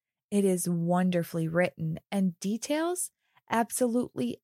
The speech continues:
every aspect of this case. I highly recommend it. I'll be sure to put a link in the show notes.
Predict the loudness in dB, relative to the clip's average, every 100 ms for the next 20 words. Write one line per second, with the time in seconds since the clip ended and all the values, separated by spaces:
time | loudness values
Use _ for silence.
0 | -2 -2 0 -2 -2 0 -2 -2 -4 -4
1 | -4 -6 -8 -6 -6 -2 0 0 -2 -8
2 | -10 -14 _ _ _ _ 0 0 0 0
3 | 2 2 2 0 -2 -2 0 0 -2 -4
4 | -8 _ _ _ _ _ -6 0 2 4
5 | 2 2 0 2 0 -2 -2 2 2 2
6 | 2 -2 -4 -4 -2 0 0 0 0 -2
7 | -6 -10 -12 -12